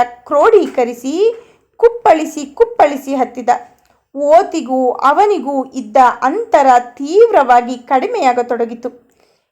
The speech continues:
ಕರಿಯಪ್ಪ ಆ ವೇಳೆಗಾಗಲೇ ಆಯಾಸಗೊಂಡು ಜೋರಾಗಿ ಉಸಿರು ಬಿಡುತ್ತಿದ್ದ. ನಾನು ಮರದ ಕೆಳಗಿನಿಂದ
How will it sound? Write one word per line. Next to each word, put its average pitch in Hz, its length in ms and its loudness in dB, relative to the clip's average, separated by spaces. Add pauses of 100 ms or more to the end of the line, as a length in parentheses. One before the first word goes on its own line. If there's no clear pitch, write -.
(120)
ಕರಿಯಪ್ಪ 427 500 2 (260)
ಆ 277 200 4
ವೇಳೆಗಾಗಲೇ 262 880 2
ಆಯಾಸಗೊಂಡು 269 1300 0 (280)
ಜೋರಾಗಿ 311 640 2
ಉಸಿರು 320 440 -2
ಬಿಡುತ್ತಿದ್ದ. 247 500 -8 (680)
ನಾನು 294 480 0
ಮರದ 262 520 2
ಕೆಳಗಿನಿಂದ 262 640 -4